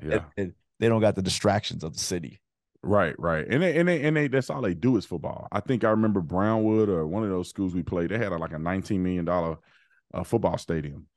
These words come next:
Speaker 1: in the middle of nowhere. I mean, that, the football stadium was the most beautiful thing in the city. And when you drive into the city, all you see is lights in that football stadium. Everything else is country, you know? So,
Speaker 2: Crazy.
Speaker 1: um, it was, it was a,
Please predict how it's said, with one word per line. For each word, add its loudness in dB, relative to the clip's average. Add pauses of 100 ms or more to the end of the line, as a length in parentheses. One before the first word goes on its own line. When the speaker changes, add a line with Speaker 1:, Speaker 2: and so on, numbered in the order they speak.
(260)
Speaker 1:
in 2
the 4
middle 6
of -2
nowhere. 0
I 4
mean, 4
that, 0
the 2
football 4
stadium 0
was -4
the -6
most -4
beautiful 0
thing -2
in 0
the -4
city. 0
And -4
when -2
you 2
drive 2
into -4
the -6
city, -2
all 2
you -2
see -2
is -4
lights -2
in -4
that -6
football 0
stadium. -2 (400)
Everything 4
else 6
is -6
country, 0
you 0
know? 4
So, 0 (160)
Speaker 2:
Crazy. -12
Speaker 1:
um, -2
it 0
was, 2
it 2
was 2
a, 0